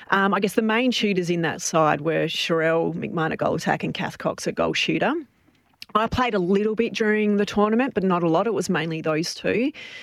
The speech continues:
Got to the gold medal match and we're playing New Zealand in New Zealand. So you can imagine the crowd in that situation, um, in Auckland,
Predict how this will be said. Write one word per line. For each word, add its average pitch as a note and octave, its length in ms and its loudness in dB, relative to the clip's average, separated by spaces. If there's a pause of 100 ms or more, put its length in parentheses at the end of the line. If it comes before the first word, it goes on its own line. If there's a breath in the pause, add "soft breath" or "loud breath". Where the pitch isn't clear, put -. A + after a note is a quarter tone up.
(220 loud breath)
Got A3+ 160 0
to A3 80 -2
the G3 80 0
gold F#3+ 280 2
medal F3 220 2
match F3 460 0
and F#3 160 2
we're F3 400 2 (100)
playing G3 300 2
New E3+ 160 2
Zealand D#3 400 -2
in E3+ 180 2
New D#3+ 180 -4
Zealand. B2 440 -8
So - 260 -4 (400)
you E3+ 260 -8 (420)
can - 140 0
imagine F3 400 0
the D#3 80 -2
crowd E3 300 0
in E3 120 0
that - 180 -4
situation, E3 880 -2
um, E3+ 340 0
in F#3+ 140 0
Auckland, E3+ 560 0